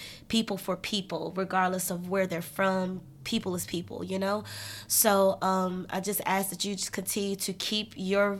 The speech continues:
vibration lifted high. There are some people that are engaging, um, in this conflict with the intention of retaliating and being angry and causing conflict and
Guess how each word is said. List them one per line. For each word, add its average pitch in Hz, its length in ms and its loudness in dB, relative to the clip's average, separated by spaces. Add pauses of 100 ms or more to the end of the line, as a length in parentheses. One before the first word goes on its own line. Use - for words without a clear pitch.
(120)
vibration 190 720 0
lifted 190 300 -2
high. 190 420 -2 (400)
There 202 160 6
are 202 60 6
some 196 220 2
people 190 340 -2
that 185 180 0
are 185 140 0
engaging, 190 960 0 (480)
um, 180 480 4
in 202 140 2
this 196 140 0
conflict 190 520 0
with 196 340 2 (140)
the 202 320 0
intention 190 640 2
of 180 280 0
retaliating 190 840 4
and 175 140 -4
being 196 340 2
angry 190 500 2
and 175 140 -4
causing 190 400 2
conflict 196 840 -2
and 175 140 -4